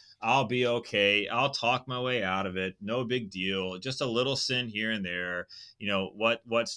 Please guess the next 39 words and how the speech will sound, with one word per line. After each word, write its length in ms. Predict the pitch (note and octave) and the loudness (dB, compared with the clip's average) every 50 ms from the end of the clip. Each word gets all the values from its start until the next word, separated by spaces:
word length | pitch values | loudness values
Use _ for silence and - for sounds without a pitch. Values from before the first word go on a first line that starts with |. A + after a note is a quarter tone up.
| - - | -6 -4
to 180 | C3 A#2 G#2 | -2 0 0
it? 200 | F#2+ F2+ - - _ _ - - _ _ | 0 -2 -4 -8 _ _ -20 -20 _ _
You 100 | - A2 | -6 -2
know, 80 | A2 A#2 | 0 2
that's 180 | C3 B2+ - | 0 0 0
where, 260 | C3 B2+ B2 B2 A#2+ | 0 0 2 2 0
that's 240 | G2 B2 B2+ B2 - | 0 -2 -2 -2 -2
where 120 | B2+ A#2 A2 | -2 -2 -2
our 120 | G#2 G2+ | 0 0
sinful 420 | - - A#2 A2 A2 - G2+ G2 | -2 -2 -2 -2 -4 -6 -8 -10
flesh 300 | F#2+ - G#2+ G2+ G2 - | -8 -6 -6 -4 -4 -4
always 480 | G#2 G#2 A#2 A#2+ A#2+ A#2+ A#2+ A#2 G2+ F#2 | -2 0 2 2 2 2 0 -2 -4 -6
wants 260 | G2+ G#2 G#2 G2+ - - | -8 -8 -8 -8 -8 -10
to 100 | G2+ F2+ | -12 -10
go. 180 | F#2 F#2 F#2 | -8 -8 -6
So 200 | F2+ - A2+ G#2 | -6 -6 -4 -4
a 40 | G2 | -2
lesson 360 | G2+ B2 D3 D3 - D#3+ C#3+ | 0 0 0 0 0 -2 -2
like 240 | C3 B2 A#2+ G#2+ - | 0 0 0 0 0
this, 560 | G#2 A2+ C3 C#3 A2 F#2 F2+ F2 - - - - - - - - - _ - | 2 4 6 6 6 6 4 0 -2 -2 -4 -8 -14 -20 -20 -20 -20 _ -4
um, 280 | A2 G#2+ G2 F#2 F2 - F#2 | -2 0 0 0 -2 -6 -2
this, 260 | G#2 A#2 C3+ B2 - | 0 2 2 0 -2
this, 360 | A#2 A#2+ B2+ B2 - - - - | -4 -4 -2 -2 -4 -4 -8 -12
this 180 | A2 G#2+ - - | -12 -12 -12 -12
penalty 480 | - - C3+ C3+ D3 C#3+ - - B2+ | -6 -4 -2 -2 0 -2 -2 -2 -2
of 140 | A#2+ A2+ G#2 | -2 -2 -2
the 80 | G2 G2 | -4 -4
law 300 | F2+ F#2+ G#2 G#2+ G#2 F#2+ | -2 -2 -2 -2 -2 -2
for 100 | F#2+ F#2+ | -4 -6
these 200 | F#2+ F2+ E2+ F#2 | -8 -8 -6 -4
men 160 | F#2+ G#2 G#2 | -4 -2 -2
of 140 | G2 F2 E2+ | -4 -6 -6
war, 420 | F#2 G2 F#2+ F2+ E2 D#2+ E2 - _ - - - - - - | -6 -4 -4 -4 -4 -4 -6 -10 _ -16 -20 -18 -20 -16 -8
you 100 | - G2 | -6 -4
know, 100 | F#2+ F#2+ F2+ | -4 -4 -4
that, 140 | G#2+ - - | -6 -6 -4
that's 180 | A#2 A2 - - | -4 -4 -4 -6
a 60 | G2 | -8
penalty 720 | - - - C3+ C#3+ C#3+ - - - F#2 F2+ F2+ F2+ | -6 -2 0 0 0 0 0 -2 -2 -2 -2 -4 -6